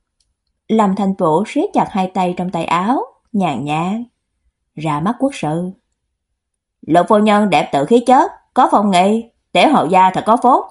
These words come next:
Lục Vãn Thừa cũng nhìn chằm chằm Lâm Thanh Vũ, cười đáp. "Ờ." <laughs> Hắn thoải mái thưởng thức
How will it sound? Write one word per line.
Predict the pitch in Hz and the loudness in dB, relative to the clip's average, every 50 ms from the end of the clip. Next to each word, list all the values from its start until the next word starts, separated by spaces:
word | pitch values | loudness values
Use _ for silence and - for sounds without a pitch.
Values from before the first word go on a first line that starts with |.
| _ _ _ _ _ _ _ _ _ _ _ _ _ _ _ _ _ _ _ _ | _ _ _ _ _ _ _ _ _ _ _ _ _ _ _ _ _ _ _ _
Lục | 202 208 196 175 - | 0 2 2 2 0
Vãn | - 185 214 262 | -2 -2 -2 -2
Thừa | 285 214 170 151 160 175 175 180 - _ _ | -2 -2 -2 -2 -2 -2 -4 -6 -10 _ _
cũng | - 185 175 240 262 | -2 0 2 2 2
nhìn | 254 202 160 151 | 2 2 0 -2
chằm | - 165 156 151 147 | -4 -4 -4 -4 -4
chằm | - 175 160 147 147 | -4 -4 -4 -4 -4
Lâm | 160 170 180 | -4 -4 -2
Thanh | 190 196 180 185 | -2 -2 -2 -2
Vũ, | 185 - 165 160 185 247 330 453 - _ _ - | -2 -2 0 0 0 0 -2 -4 -10 _ _ -6
cười | - 165 139 131 | -4 -4 -4 -4
đáp. | - 170 180 208 247 320 440 - - - _ _ _ _ _ _ _ | -4 -4 -2 -2 -2 -4 -4 -8 -14 -20 _ _ _ _ _ _ _
"Ờ." | - 196 196 196 214 240 254 254 254 - - | 2 4 4 4 4 2 2 0 -4 -6 -4
<laughs> | - 240 240 254 262 - _ _ _ _ _ _ _ _ _ _ _ | -2 0 0 -2 -4 -8 _ _ _ _ _ _ _ _ _ _ _
Hắn | - 247 208 220 247 285 - | -2 0 2 2 0 0 -2
thoải | 262 202 165 170 | -2 -2 -2 0
mái | 208 220 214 214 247 311 330 | 0 0 0 0 -2 -2 -2
thưởng | - 220 156 160 208 | -4 -4 -4 -4 -4
thức | - 285 311 | -4 -4 -4